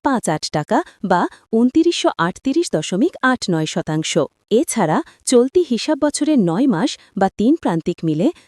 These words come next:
সোশ্যাল ইসলামী ব্যাংক পিএলসির সমন্বিত শেয়ার প্রতি লোকসান হয়েছে পনেরো দশমিক দুই আট টাকা। আগের হিসাব বছরের একই সময়ে এ কোম্পানির শেয়ার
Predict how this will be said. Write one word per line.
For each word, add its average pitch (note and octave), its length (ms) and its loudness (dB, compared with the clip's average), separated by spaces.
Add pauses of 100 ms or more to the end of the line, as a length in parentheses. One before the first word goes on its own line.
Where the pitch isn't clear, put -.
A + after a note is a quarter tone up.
(140)
সোশ্যাল B3+ 320 2 (140)
ইসলামী C#4+ 380 2
ব্যাংক F#3 260 -2
পিএলসির E3+ 540 -2
সমন্বিত C4 440 2 (120)
শেয়ার F3 280 -2
প্রতি C#4+ 220 -2
লোকসান F#3 420 0
হয়েছে G#3+ 360 -2 (320)
পনেরো C#4 360 2
দশমিক G3 460 0 (100)
দুই C4+ 180 4
আট D#3+ 160 -4 (120)
টাকা। D#3 220 0 (440)
আগের D#4 300 2
হিসাব C#4+ 340 -2
বছরের D#4 340 -2 (160)
একই D#4+ 260 0
সময়ে F3 300 2 (280)
এ A#3+ 100 4 (120)
কোম্পানির F#3+ 500 0
শেয়ার F3 200 0